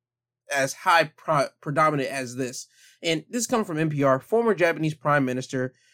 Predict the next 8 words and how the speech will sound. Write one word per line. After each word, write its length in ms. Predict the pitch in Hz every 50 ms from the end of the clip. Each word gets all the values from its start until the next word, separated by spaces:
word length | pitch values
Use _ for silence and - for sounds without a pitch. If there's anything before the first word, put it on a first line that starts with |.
| _ _ _ -
Shinzo 520 | - - 196 202 202 160 156 170 165 - -
Abe 420 | 131 131 123 123 123 120 117 104 -
is 160 | - 135 127
assassinated 600 | 131 127 - 185 165 165 156 - 156 147 147 -
at 140 | - 139 131
a 80 | 123 123
campaign 600 | - - 180 165 165 156 151 - 202 196 139 131
rally. 440 | 123 117 117 113 107 101 - -